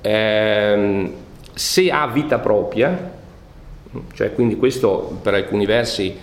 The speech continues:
ehm, è la, è, è parte della questione, va verso il nulla.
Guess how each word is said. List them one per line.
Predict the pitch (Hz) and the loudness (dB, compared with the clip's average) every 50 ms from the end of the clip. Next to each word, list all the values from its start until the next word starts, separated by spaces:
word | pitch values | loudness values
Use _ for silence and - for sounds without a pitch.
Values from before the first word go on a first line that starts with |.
| - - - - - - - | -16 -18 -18 -18 -16 -14 -8
ehm, | - 98 90 90 90 90 90 87 85 87 90 85 85 85 - 50 - - 50 50 - 50 - - 50 50 - - - - - - - - - - - - - - - - - - - - | -4 0 2 2 2 4 4 2 2 2 2 2 2 2 0 0 -2 -2 -4 -4 -6 -6 -8 -8 -8 -8 -8 -8 -10 -10 -10 -10 -12 -12 -12 -12 -14 -14 -16 -18 -18 -20 -20 -20 -14 -6
è | - 101 98 | -4 -2 0
la, | 98 90 - - | 0 0 -2 -4
è, | - 90 82 - - 95 92 85 - - - - | -6 -6 -4 -4 -4 -4 -4 -4 -6 -8 -10 -10
è | - 107 | -10 -6
parte | - - 117 117 - - | -2 0 0 0 0 -2
della | 98 98 98 98 | -2 -2 -2 -2
questione, | - - 110 110 - - 127 117 107 110 123 147 156 156 - - - - | -2 -2 -4 -4 -2 0 2 4 4 4 2 0 -2 -4 -8 -12 -8 -2
va | 104 131 139 | 0 0 2
verso | 120 120 107 - - | 2 0 0 0 0
il | 107 104 | 0 0
nulla. | 101 95 90 90 87 82 - - - - | 0 0 -2 -2 -4 -4 -6 -8 -10 -18